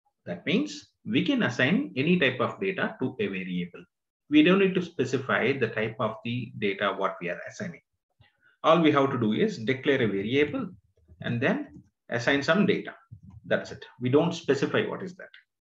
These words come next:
When it comes to arrays, we can specify multiple values to a single variable like this.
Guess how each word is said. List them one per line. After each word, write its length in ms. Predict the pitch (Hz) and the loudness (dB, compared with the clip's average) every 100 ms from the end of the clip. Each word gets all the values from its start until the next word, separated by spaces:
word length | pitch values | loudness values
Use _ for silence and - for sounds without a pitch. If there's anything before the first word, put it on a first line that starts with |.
| _ _ _ _ _ _ _ _ _ - | _ _ _ _ _ _ _ _ _ 2
When 160 | 156 | 4
it 140 | 180 - | 6 4
comes 200 | 214 - | 2 2
to 160 | - 120 | 0 0
arrays, 400 | 101 147 - 123 | 0 -2 -4 -6
we 140 | 170 | -2
can 340 | 190 214 240 214 | 0 0 -2 -8
specify 800 | - 120 123 120 - 95 101 | 0 0 0 -6 -4 -2 -2
multiple 640 | 147 123 170 175 185 175 104 | 0 2 2 2 2 2 2
values 640 | 90 90 92 117 156 - - | -2 -4 -4 -4 -4 -6 -8
to 200 | 123 123 | -8 -6
a 40 | 110 | -10
single 460 | - 107 135 180 | -2 0 2 2
variable 540 | 101 90 90 95 90 95 - _ _ _ _ _ _ _ _ _ _ _ _ | 0 -4 -6 -6 -6 -10 -14 _ _ _ _ _ _ _ _ _ _ _ _
like 260 | 156 85 - | 2 2 -2
this. 440 | - - - | -12 -14 -14